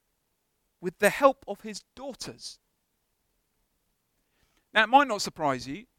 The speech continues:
that in the ancient world, uh, women didn't normally do all the manual labor. In fact, it's completely unheard of in the whole of the Bible. Uh, women doing this sort of thing.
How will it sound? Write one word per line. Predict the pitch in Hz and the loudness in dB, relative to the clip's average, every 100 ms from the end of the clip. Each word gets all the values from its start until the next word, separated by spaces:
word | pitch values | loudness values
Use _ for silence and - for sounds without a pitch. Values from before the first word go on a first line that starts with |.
| _ | _
that | 180 180 190 | 0 0 0
in | 190 | 2
the | 214 | 4
ancient | 247 - 170 135 | 4 0 -14 -6
world, | 139 147 175 _ _ _ _ - | 0 0 -2 _ _ _ _ -20
uh, | - _ | -20 _
women | 170 269 254 | 0 2 2
didn't | 220 240 220 | 0 -2 0
normally | 240 269 214 170 | 0 0 2 0
do | 170 175 | 2 2
all | 170 | 0
the | |
manual | 175 180 180 185 | -2 -2 -2 4
labor. | 196 196 135 101 - - - _ _ _ _ _ | 8 8 8 -4 -12 -10 -10 _ _ _ _ _
In | 214 | 4
fact, | 226 202 | 4 4
it's | 202 | -2
completely | - 202 - 269 - 180 | -12 -12 -8 -8 -2 0
unheard | 190 190 226 202 | 2 0 0 0
of | 135 101 _ _ _ | -2 -12 _ _ _
in | - 170 | -16 -10
the | |
whole | 175 180 | -6 -6
of | 156 | -8
the | 156 | -2
Bible. | 170 160 196 107 _ _ _ _ _ | 2 2 0 -16 _ _ _ _ _
Uh, | - | -18
women | - 202 185 160 139 _ _ _ | -6 -4 -4 -6 -10 _ _ _
doing | 202 214 202 | 4 6 4
this | 170 | -4
sort | - 196 165 | -4 -4 -4
of | 156 | -8
thing. | - 143 120 113 208 | -10 -8 -8 -12 -20